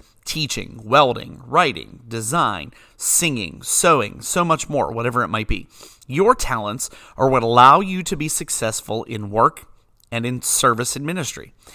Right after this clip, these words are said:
Your gifting is the spiritual area of your life that God has blessed you with. That might be evangelism, administration, um, craftsmanship, discernment, leadership. The gifts we've been given help us fulfill the calling that God has on our lives.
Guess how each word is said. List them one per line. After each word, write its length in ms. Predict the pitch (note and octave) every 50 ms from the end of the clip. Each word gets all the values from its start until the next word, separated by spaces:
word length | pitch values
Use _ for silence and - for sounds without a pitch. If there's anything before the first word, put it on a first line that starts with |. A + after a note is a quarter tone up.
| - - - -
Your 180 | - B2+ C#3+ C#3
gifting 680 | A2+ - - G#3 B3+ C#4 - - - C3+ A2 A2 A2+ A2+
is 140 | A2 -
the 80 | - A#2
spiritual 580 | - - - - C3 D3 F3+ E3+ - A3 - - -
area 300 | C3 C#3 C#3+ D3+ D3+ D#3+
of 100 | D3+ D#3+
your 100 | D#3+ C#3+
life 300 | A#2+ A2 A2 A2+ A2 -
that 140 | - A#2+ G#2+
God 180 | - G#2 A2 A2
has 140 | A2+ G#2+
blessed 400 | - - A2 A#2 A2+ - - -
you 80 | G2+ E2
with. 180 | D2+ C2 B1 - - - - - - -
That 160 | C3 C#3 A2
might 260 | C3 C#3 B2 A2 -
be 240 | A#2 A2 G2+ F#2 -
evangelism, 920 | - B2 G2+ G#2 A2 G#2 A2+ A2+ A#2+ A#2+ A#2+ A#2+ B2 A#2 C3+ C3 C#3 D3+ - - - _ _ -
administration, 920 | - C#3+ A#2+ A2 G#2 G#2+ - - - C#3+ D#3 D#3+ - - D#3+ D#3 D#3 D3+ - - - - - _ _
um, 340 | - - B1 - - - - -
craftsmanship, 1040 | - - - C3 B2 B2+ C3 - - C3 C#3 D3 C#3+ - - - C#3+ C#3+ - - -
discernment, 720 | - A2 - - - - C#3 C#3 D3 D3 D3 D3+ C#3+ -
leadership. 640 | - A2 B2 C#3+ C#3+ D3 - - - D3+ D3 - - - - - - - - _ _ _ _
The 100 | - B2
gifts 500 | B2 A2+ A2+ C3+ G#3+ B3 B3 A#3+ - -
we've 160 | G#3 G3+ F3+ D3
been 180 | D#3+ D3 C#3
given 320 | B2 D#3+ F3 C3+ A#2 G#2 A#2+
help 320 | B2 B2+ D3 D#3 D#3+ -
us 160 | A#3 A3+ -
fulfill 720 | - - D3+ C#3+ - - - - - E3 C3+ G#2+ G2+ A2 A2+
the 140 | A2+ A#2
calling 480 | - - - - B2 B2+ C3 C#3 D#3 F3
that 160 | F3+ F#3 E3
God 260 | - A2+ G#2+ G#2+ G#2+
has 340 | A2 - - G2+ F#2 G#2 -
on 120 | A2 G#2+ A2
our 120 | A2+ A2+
lives. 380 | A#2 A2+ F#2+ - - - -